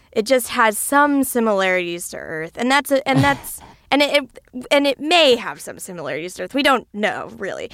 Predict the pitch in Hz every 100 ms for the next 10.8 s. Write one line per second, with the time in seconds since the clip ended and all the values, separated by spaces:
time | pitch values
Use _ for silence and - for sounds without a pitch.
0 | - - - 247 233 214 190 - 208 190
1 | 180 180 175 - 165 156 - - - 214
2 | - - _ - 226 190 180 180 - _
3 | _ 226 226 208 - 233 262 240 220 190
4 | 185 170 151 127 117 - - 220 247 302
5 | - 311 254 254 233 214 - 220 - 220
6 | 294 220 214 151 - - - - - -
7 | - - 220 196 180 135 127 - _ _
8 | _ - 302 320 320 370 339 262 - 320
9 | 302 254 233 214 226 233 214 - 208 -
10 | 370 311 294 277 226 214 202 185